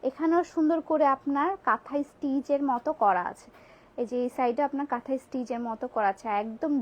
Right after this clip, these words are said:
ডিরেক্টলি, আহ, ডি-, কি বলতেছি আমি? আপু, আজকেই তোমার লাইভ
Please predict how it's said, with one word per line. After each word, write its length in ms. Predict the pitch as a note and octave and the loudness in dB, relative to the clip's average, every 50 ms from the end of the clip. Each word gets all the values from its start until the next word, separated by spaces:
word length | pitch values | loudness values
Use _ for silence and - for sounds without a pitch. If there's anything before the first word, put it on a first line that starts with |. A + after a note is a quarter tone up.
| G#3+ - - | -2 -4 -4
ডিরেক্টলি, 880 | C4+ B3+ C4 A#3 G3+ G#3 G#3 A#3 A#3+ B3 C#4+ C#4+ - - - D#4+ F4 F4+ G4 | -4 -2 -2 -4 -4 -2 0 2 2 2 2 0 -4 -6 -2 -2 -2 -2 -4
আহ, 1040 | G4 - - _ _ - _ _ _ _ _ _ _ _ - - A#3+ A#3+ A#3+ A#3+ A#3+ B3 G#3+ | -6 -10 -20 _ _ -20 _ _ _ _ _ _ _ _ -6 -4 -2 -2 -2 -2 -2 -4 -4
ডি-, 200 | A#3 B3+ - - _ _ _ _ - - _ | -6 -6 -8 -8 _ _ _ _ -20 -20 _
কি 200 | _ - B3+ B3+ | _ -12 -10 -8
বলতেছি 400 | B3+ B3+ B3+ A#3+ - - - - G#3+ G#3+ | -6 -6 -6 -6 -8 -10 -18 -20 -18 -18
আমি? 120 | A3 G#3+ - _ _ _ _ _ _ _ _ _ _ _ _ _ _ _ _ _ _ _ _ _ _ _ _ _ _ _ _ _ _ _ _ _ _ _ - _ _ _ _ - - A#3+ | -18 -20 -20 _ _ _ _ _ _ _ _ _ _ _ _ _ _ _ _ _ _ _ _ _ _ _ _ _ _ _ _ _ _ _ _ _ _ _ -20 _ _ _ _ -14 -12 -12
আপু, 460 | A#3+ - _ - C4+ C4 C#4 D4 D4+ D4 - _ _ _ _ _ _ _ _ _ _ _ _ _ _ _ _ _ _ _ _ _ _ _ _ _ _ _ _ - - - | -12 -14 _ -8 -6 -6 -4 -6 -6 -10 -14 _ _ _ _ _ _ _ _ _ _ _ _ _ _ _ _ _ _ _ _ _ _ _ _ _ _ _ _ -18 -14 -14
আজকেই 280 | C4 - - - C#4+ C#4+ | -14 -12 -10 -10 -8 -8
তোমার 260 | C4+ D4 C#4 C#4 C#4 | -6 -4 -4 -4 -4
লাইভ 260 | C#4+ C4 B3 B3 C#4+ | -2 -2 -2 -2 -2